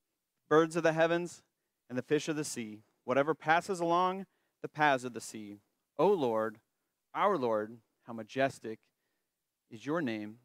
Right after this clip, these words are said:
in all the earth." And I hope it was obvious to you as you reread that, that there's a couple verses that you maybe stuck out to you, namely the first and the last verse, right? Those are exact same verbiage. And they create the bookends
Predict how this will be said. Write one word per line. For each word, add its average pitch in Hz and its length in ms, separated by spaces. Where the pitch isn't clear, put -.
in 120 140
all 110 160
the 110 160
earth." 101 340
And 160 80
I 175 40
hope 220 180
it 214 80
was 175 140
obvious 180 340
to 170 100
you 165 60
as 143 100
you 147 200
reread 147 400
that, 120 260
that 156 200
there's 165 200
a - 20
couple 190 240
verses 165 460
that 139 100
you 139 300
maybe 160 180
stuck - 280
out 175 200
to - 140
you, 107 240
namely 202 320
the 143 120
first 180 500
and 156 100
the 151 60
last 170 380
verse, 107 320
right? 160 200
Those 180 200
are 143 160
exact 156 460
same 180 220
verbiage. 143 540
And 160 140
they 180 80
create 233 380
the 160 60
bookends 147 840